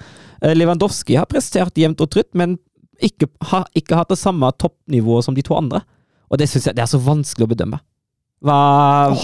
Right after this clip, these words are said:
Speaker 2: tenk Mbappe og Haaland på topp av Dupker.
Speaker 1: Ja, det er
Speaker 2: De
Speaker 1: sweet,
Speaker 2: løper jo
Speaker 1: det.
Speaker 2: fra alle.
Speaker 1: <laughs> Det blir, det blir sweet, det, altså. Altså, jeg kan fint stå inne for Haaland på det laget der.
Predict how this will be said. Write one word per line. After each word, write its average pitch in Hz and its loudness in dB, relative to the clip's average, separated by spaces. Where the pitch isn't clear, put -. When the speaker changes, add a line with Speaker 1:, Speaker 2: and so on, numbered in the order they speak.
Speaker 2:
tenk 202 -4
Mbappe 190 0
og 143 0
Haaland 139 2
på 165 0
topp - -2
av 135 -2
Dupker. 127 -6
Speaker 1:
Ja, 127 0
det 143 0
er 113 2
Speaker 2:
De 220 4
Speaker 1:
sweet, 220 4
Speaker 2:
løper 180 4
jo 233 2
Speaker 1:
det. 220 -2
Speaker 2:
fra 202 2
alle. 147 4
Speaker 1:
<laughs> - -2
Det 147 0
blir, 135 2
det 117 0
blir 123 2
sweet, - 0
det, 147 2
altså. - -4
Altså, 139 0
jeg 127 -2
kan 139 0
fint 131 0
stå 208 0
inne 127 2
for 127 0
Haaland 117 0
på 110 0
det 110 -2
laget 107 -10
der. 165 -10